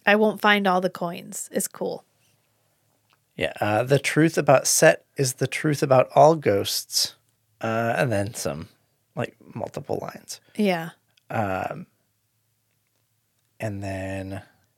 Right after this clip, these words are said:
Speaker 2: "Set found that alone among the beautiful people, his hollow place itched, emptier than ever."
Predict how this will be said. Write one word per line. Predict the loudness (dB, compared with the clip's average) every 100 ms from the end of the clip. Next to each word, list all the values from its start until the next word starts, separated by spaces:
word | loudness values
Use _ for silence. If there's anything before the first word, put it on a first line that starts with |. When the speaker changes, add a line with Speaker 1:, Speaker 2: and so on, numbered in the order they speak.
| _
Speaker 2:
"Set | 0 0 0 -6
found | -4 0 0 0 0
that | 0 2
alone | 2 2 2 2 0
among | 0 -2 -2
the |
beautiful | -2 -2 -2 -2 -6
people, | -4 -6 0 0 0
his | -2 -4
hollow | -2 2 4 4
place | 0 0 0 2 -2
itched, | -4 -4 -8 -12 -14 -2
emptier | -2 -2 -2 0 0
than | -2
ever." | -4 -4 -6